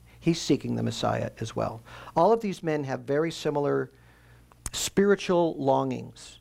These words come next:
to see the Messiah come. So in this case, he's not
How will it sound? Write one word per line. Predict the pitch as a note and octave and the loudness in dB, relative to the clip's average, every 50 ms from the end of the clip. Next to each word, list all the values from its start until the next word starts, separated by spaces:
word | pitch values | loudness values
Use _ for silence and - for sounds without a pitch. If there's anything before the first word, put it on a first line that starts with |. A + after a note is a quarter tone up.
| - - | -16 -8
to | - C#3 | -8 -6
see | - - D#3 D3+ | -4 -2 -4 -2
the | C#3+ D3+ | -2 -2
Messiah | C#3+ C3 - - B2 B2 B2 A#2+ A#2+ | -4 -4 -4 -4 -2 -2 -2 -4 -4
come. | A#2 - - A#2 A2+ A2 A2 A2+ - - - _ _ _ - - - - - - - - - - - | -6 -10 -12 -12 -12 -12 -14 -16 -18 -20 -20 _ _ _ -20 -20 -20 -20 -20 -20 -20 -20 -20 -16 -6
So | - - F#3+ E3+ | 0 0 2 2
in | E3 | 2
this | F#3 C#4 D#4 - | 0 0 -2 -2
case, | - - F3+ D#3+ - | -2 0 0 0 -2
he's | - F3+ D#3+ F3 | -4 -8 -4 -2
not | E3+ D#3 C#3+ | 0 0 0